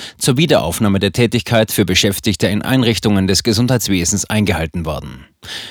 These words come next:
Eine Anfrage der Welt am Sonntag zu dem laufenden Verfahren beantwortete ein Ministeriumssprecher so: „Wie wir Ihnen schon mehrfach mitgeteilt haben, hat der Minister alle Regeln zur Isolation eingehalten.“ Das Bezirksamt Berlin-Mitte teilte nun mit,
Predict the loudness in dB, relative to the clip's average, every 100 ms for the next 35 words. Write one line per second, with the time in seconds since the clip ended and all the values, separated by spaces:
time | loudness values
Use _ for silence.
0 | -10 0 2 2 0 -2 0 0 2 2
1 | 2 2 2 0 2 2 2 0 0 2
2 | 2 2 0 -2 -2 -4 -2 2 2 2
3 | 0 -2 -2 0 0 0 0 2 2 2
4 | 2 0 2 0 0 0 2 2 4 2
5 | -2 -14 -18 -6 0 4 4 4 2 2
6 | 4 4 2 2 0 0 0 0 0 2
7 | 2 4 2 2 0 2 4 4 2 2
8 | 0 2 2 4 4 4 2 2 2 2
9 | 2 2 2 2 0 0 0 -4 -8 -14
10 | -16 -18 -20 -20 -18 -8 -6 -4 -2 0
11 | 2 2 0 0 0 2 4 4 4 2
12 | 0 0 2 2 4 2 0